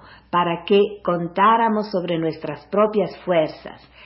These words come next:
y a que nos libráramos de las tareas domésticas, participáramos en las actividades productivas y sociales. Quisimos responder a este llamado,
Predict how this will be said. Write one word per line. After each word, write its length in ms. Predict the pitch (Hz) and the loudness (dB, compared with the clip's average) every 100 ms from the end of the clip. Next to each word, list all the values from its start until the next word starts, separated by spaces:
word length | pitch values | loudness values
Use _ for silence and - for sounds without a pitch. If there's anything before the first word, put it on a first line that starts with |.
| - | -8
y 120 | 175 | -2
a 100 | 165 | -2
que 100 | 170 | -2
nos 220 | 160 156 | -4 -4
libráramos 880 | 147 156 156 170 190 214 202 185 160 | -4 -4 -2 2 2 2 -2 -4 -4
de 80 | 160 | -4
las 280 | 156 147 - | -4 -6 -8
tareas 600 | 156 160 202 190 175 165 | -4 0 2 2 0 -2
domésticas, 840 | 170 175 165 - - 107 - - - - - - - - - _ - | -2 -2 -4 -6 -14 -16 -18 -18 -20 -20 -20 -20 -20 -20 -20 _ -4
participáramos 1160 | 156 156 - 160 170 - 196 208 214 220 202 202 - _ | -2 -2 -8 -8 -8 2 4 6 4 2 -2 -6 -12 _
en 140 | 165 | -6
las 180 | 156 147 | -4 -6
actividades 580 | 147 147 147 160 170 170 - | -8 -8 -6 -2 -2 -2 -6
productivas 720 | 143 139 143 - 175 170 160 - _ | -8 -6 -8 -6 -4 -2 -4 -10 _
y 80 | 151 | -14
sociales. 580 | - 139 - 117 131 - - _ _ _ _ _ | -12 -10 -8 -8 -10 -20 -20 _ _ _ _ _
Quisimos 600 | 214 196 - 247 226 175 | -4 -4 2 2 2 0
responder 500 | 156 147 156 147 151 | -4 -6 -4 -2 -2
a 60 | 147 | -2
este 200 | 147 156 | -4 -6
llamado, 540 | 147 135 131 123 - | -6 -4 -4 -6 -12